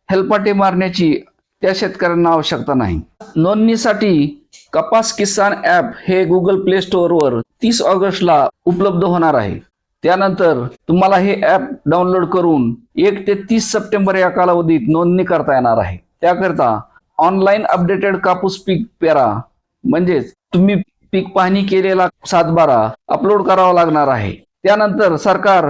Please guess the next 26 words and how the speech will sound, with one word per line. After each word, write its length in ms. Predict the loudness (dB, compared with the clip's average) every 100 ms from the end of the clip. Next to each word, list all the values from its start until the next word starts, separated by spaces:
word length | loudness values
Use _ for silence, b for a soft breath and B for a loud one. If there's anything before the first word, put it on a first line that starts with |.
| -4 -8
शेतकऱ्याची 640 | -6 -4 -2 -2 0 0 0 0
माहिती 360 | 0 0 0 -2
प्रमाणित 460 | 0 0 0 0 -2 -2
करून 380 | -2 0 -2
त्याकरता 920 | -6 _ -4 0 0 0 -2 2 2
log 300 | 2 2 2 0
in 100 | -2
आयडी 400 | -2 0 2 2
व 140 | 2 2
पासवर्ड 520 | 0 0 0 0 0
दिला 200 | 0 2
जाणार 300 | 2 0 0
आहे. 240 | -2 -4 -8 -4
माहितीचे 560 | 0 0 0 -2 -2
प्रमाणीकरण 760 | -2 -2 0 -2 -2 -2 -2 -2
झाल्यानंतर 640 | -2 -2 -2 -2 -2 -4 _ _ _ _
कापूस 380 | -2 0 -2 0
विक्रीसाठी 840 | -2 -2 -4 -4 -2 0 -2 -4 -10 -6
सात 220 | 0 0
दिवसाचा 600 | 2 0 0 -2 0 0
स्लॉट 320 | 0 0 0 0
तुम्हाला 260 | 0 0
देण्या-, 300 | 0 0 -2
देण्यात 380 | 0 0 0 -2
येणार 240 | -2 0 0
आहे. 280 | -2 -4